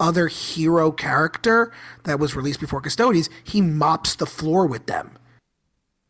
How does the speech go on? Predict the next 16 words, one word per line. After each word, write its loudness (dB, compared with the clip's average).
right? -6
And -2
it's -2
just, -6
it, -2
it, -4
it, -6
it's -4
kind -2
of 0
oppressive, -4
and -4
it -6
kind -4
of -2
sucks -4